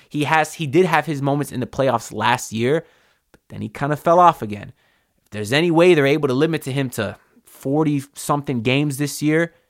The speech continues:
and manage him like that and have him for the postseason, I think he can be a contributor in the postseason because he still is a high I Q player.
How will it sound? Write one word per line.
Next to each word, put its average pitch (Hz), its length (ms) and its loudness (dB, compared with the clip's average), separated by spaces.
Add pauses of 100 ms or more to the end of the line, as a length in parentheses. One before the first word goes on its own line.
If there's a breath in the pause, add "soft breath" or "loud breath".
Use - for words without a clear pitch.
(260)
and 110 180 -6
manage 139 340 0
him 147 80 -4
like 131 160 -6
that 139 180 2
and 117 100 -6
have 139 260 -2
him 147 100 -8
for 151 120 -6
the 135 60 -6
postseason, 156 640 -6 (320 soft breath)
I 131 60 -10
think 135 260 -6
he 139 120 -6
can 113 180 -6
be 135 200 0
a 151 40 -2
contributor 160 440 -4
in 160 80 -6
the - 60 -14
postseason 170 380 -2
because 117 300 -4
he 123 60 -6
still 139 260 -2
is 135 200 -4
a 131 140 0
high 123 380 0
I 123 120 2
Q 131 240 -6
player. 135 420 0